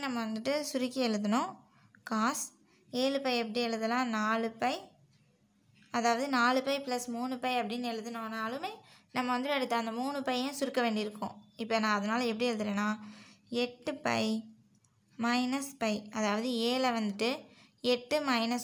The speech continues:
ஒன்று அப்படின்னு எழுதலாமா? எட்டுலேருந்து ஒன்றை கழிச்சா என்னது? ஏழு. ஓகேவா? by நாலை வந்துட்டு ரெண்டுக்கும் தனித்தனியா போட்டுக்கிறேன். பிளஸ் I sin, இங்கே எட்டு பை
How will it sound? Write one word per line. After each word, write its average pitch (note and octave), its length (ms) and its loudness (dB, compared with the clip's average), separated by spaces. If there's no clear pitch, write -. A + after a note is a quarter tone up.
ஒன்று A3 220 0
அப்படின்னு A#3 300 -2
எழுதலாமா? A3 380 -2
எட்டுலேருந்து B3+ 420 0
ஒன்றை A#3 180 -4
கழிச்சா A#3 300 0
என்னது? G#3+ 240 2
ஏழு. G#3 200 2
ஓகேவா? G#3+ 320 0
by A#3 160 0
நாலை B3 320 6
வந்துட்டு A#3 300 0
ரெண்டுக்கும் B3 300 -2
தனித்தனியா G#3+ 500 0
போட்டுக்கிறேன். G#3+ 420 -6
பிளஸ் A#3 260 0
I - 20 2
sin, A3+ 340 0
இங்கே C4 180 0
எட்டு A#3 220 -2
பை C4+ 120 2